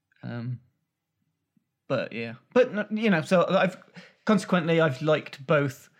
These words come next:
sequels to Cloverfield much more than I've liked the original. So yeah, but that's what I've been watching lately. Um, I've watched a few other things, but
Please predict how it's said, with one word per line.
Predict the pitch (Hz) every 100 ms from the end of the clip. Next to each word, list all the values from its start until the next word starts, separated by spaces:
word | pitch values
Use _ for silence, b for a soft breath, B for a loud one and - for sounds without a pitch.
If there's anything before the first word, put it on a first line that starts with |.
| b -
sequels | - 143 - 131
to | 135
Cloverfield | 131 143 131 127 139 135 127
much | 131 123 156 - - - -
more | 143 135 135 131
than | 135 127 131
I've | 123 123 -
liked | 127 113 -
the | 127 123
original. | 123 123 113 - _ _ _ _ _ _ _ _ _ _ _
So | _ 139 131 123 -
yeah, | 208
but | 220
that's | 226 -
what | 202
I've | 180
been | 180
watching | 165 - 160
lately. | 160 147 160 156 B B B B B -
Um, | 147 147 147 147 131 b b b _ _ _ _ _ _ _ _ _ _ _ _ -
I've | 156
watched | 180 -
a |
few | 135 147
other | 143 135
things, | 131 127 127
but | - 127